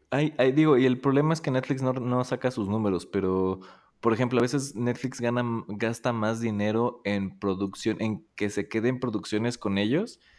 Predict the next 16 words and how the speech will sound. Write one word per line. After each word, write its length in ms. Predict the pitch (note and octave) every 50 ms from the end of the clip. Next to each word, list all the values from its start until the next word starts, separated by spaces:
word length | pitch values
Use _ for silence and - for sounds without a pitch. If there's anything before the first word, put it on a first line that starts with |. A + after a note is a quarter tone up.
| _ _ _ _ _ _ -
que 100 | A2+ A2
realmente, 1120 | G2+ G#2+ A2+ A2+ A#2 A2+ A2+ A#2 A#2 A#2 A2 A#2 A#2 A2+ A2 A2+ A2+ A2+ A2 A2 A2 - -
eh, 400 | G2+ G2+ G2 F#2+ F#2+ F#2+ F#2+ - - G2 G2
en, 600 | F#2+ F#2+ G2 F#2+ F#2+ F#2+ F#2+ F#2 F#2 F2+ E2 - _ _ _ _ _ _ _ _ _ _ _ _ _ _ _ _ _ _ -
en, 640 | G2 G#2+ G#2+ G2+ G#2 G2+ G2 G2 F#2+ F#2+ F#2+ G2 -
en 220 | - G#2 G2+ F#2+
producciones 420 | - G#2+ G#2+ - - A2+ A2+ A2+ G#2+ A2+
originales. 720 | G2 G2 F#2 - F#2+ F#2 G2 G2+ G2 F#2 E2+ F2+ - - _ - - - _ _ _ _ _ _ _
Eh, 840 | F2+ G2 G2 F#2+ F#2+ F#2 F2+ F2+ F#2 F#2 F#2 F#2 F#2 F#2 E2+ C#2+ -
creo 160 | - A2 A2 G2
que 100 | - B2
alguna 240 | B2 A#2+ A#2+ B2
vez 180 | A#2+ A#2+ A#2 A#2+
había 240 | A2+ A2 A2+ A2+ A2+
oído, 320 | A2+ A2+ A2+ A2+ A2+ D#2+
había, 260 | F2 G#2 G#2+ G#2+ G#2